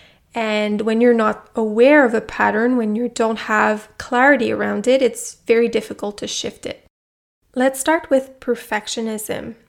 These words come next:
Um, and maybe you're listening to me right now and you cannot really relate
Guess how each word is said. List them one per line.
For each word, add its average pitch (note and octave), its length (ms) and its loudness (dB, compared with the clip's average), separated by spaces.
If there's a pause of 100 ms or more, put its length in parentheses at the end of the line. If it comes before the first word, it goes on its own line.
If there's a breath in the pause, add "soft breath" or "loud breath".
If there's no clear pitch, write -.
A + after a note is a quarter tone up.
(200)
Um, A3 460 -8
and B3 180 -2
maybe D#4+ 220 0
you're B3 240 2
listening A3 540 -4
to A3 140 -8
me G#3+ 220 -4
right G#3 240 -6
now G#3+ 220 -6
and G#3 260 -6
you G#3 140 -8
cannot G#3+ 360 -8
really A#3+ 220 0
relate A3+ 600 -4